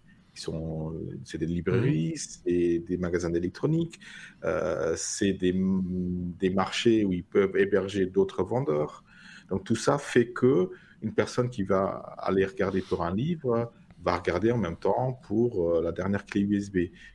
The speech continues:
Speaker 1: qui, qui, qui, dont, dont il a besoin. Donc, c'est ça qui fait la fidélisation des clients, la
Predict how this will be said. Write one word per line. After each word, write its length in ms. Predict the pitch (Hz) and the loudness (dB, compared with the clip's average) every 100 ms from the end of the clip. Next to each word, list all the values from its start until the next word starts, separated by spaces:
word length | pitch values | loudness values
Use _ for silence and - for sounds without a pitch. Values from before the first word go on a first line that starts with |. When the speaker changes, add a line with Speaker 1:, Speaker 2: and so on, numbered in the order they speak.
| - | -10
Speaker 1:
qui, 180 | 85 | -8
qui, 180 | 80 - | -8 -14
qui, 140 | - - 92 - | -16 -12 -12 -8
dont, 120 | - - - | -8 -8 -12
dont 580 | - - - - - 90 | -12 -12 -20 -20 -12 -8
il 80 | 95 | -2
a 40 | 92 | -2
besoin. 260 | 95 90 - - - - | -2 -4 -6 -18 -16 -4
Donc, 140 | 92 | -2
c'est 160 | - 104 | 0 0
ça 80 | 123 - | 0 0
qui 80 | 110 | -6
fait 480 | - 127 131 127 - - | 2 4 4 0 -8 -10
la 180 | 78 95 | -2 0
fidélisation 640 | - 107 104 101 98 - | 0 -2 0 2 0 0
des 120 | 95 92 | -2 -2
clients, 200 | - | 0
la 60 | 139 | 0